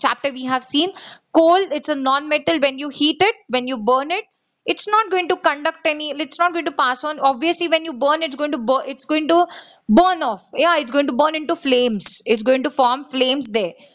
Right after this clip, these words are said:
But it's not going to act like any kind of conductor there. It's not going to conduct any kind of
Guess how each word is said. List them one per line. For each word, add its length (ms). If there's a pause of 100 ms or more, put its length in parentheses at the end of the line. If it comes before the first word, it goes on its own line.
(160)
But 360 (120)
it's 220
not 160
going 160
to 100
act 300
like 180
any 280
kind 240
of 160
conductor 500
there. 160
It's 240
not 180
going 180
to 80
conduct 500
any 260
kind 260
of 200